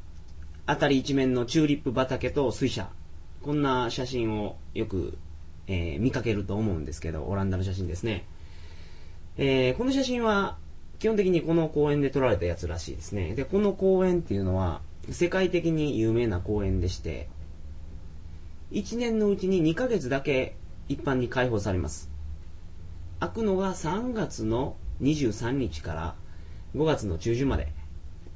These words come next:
で、ちょうど私が行った時に、えー、開いてましたので、ここ行ってきました。えーと、駅からの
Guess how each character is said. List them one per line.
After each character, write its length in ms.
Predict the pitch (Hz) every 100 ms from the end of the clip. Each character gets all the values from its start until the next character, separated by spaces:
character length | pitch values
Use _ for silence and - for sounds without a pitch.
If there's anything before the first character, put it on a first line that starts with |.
| - - - - - - - - - - - - -
で、 140 | 170
ち 100 | 185
ょ 40 | 240
う 20 |
ど 180 | 202 -
私 480 | 139 143 139 127 117
が 120 | 113
行 100 | -
っ 20 |
た 80 | 92
時 160 | 87
に、 240 | 82 80 - - - -
え 120 | 65 58
ー、 20 |
開 120 | 139
い 20 |
て 80 | 143
ま 120 | 123
し 40 | 113
た 80 |
の 140 | - 85
で、 220 | 78 - - -
こ 80 |
こ 120 | - 123
行 80 | 160
っ 0 |
て 80 |
き 80 | 147
ま 80 | 117
し 80 | 104
た。 100 | 95 - - - - - - - - - - - - - - - - - - -
え 240 | 110 107
ー 20 |
と、 100 | 107
駅 200 | 202 -
か 120 | 220 208
ら 140 | 190
の 360 | 185 175 139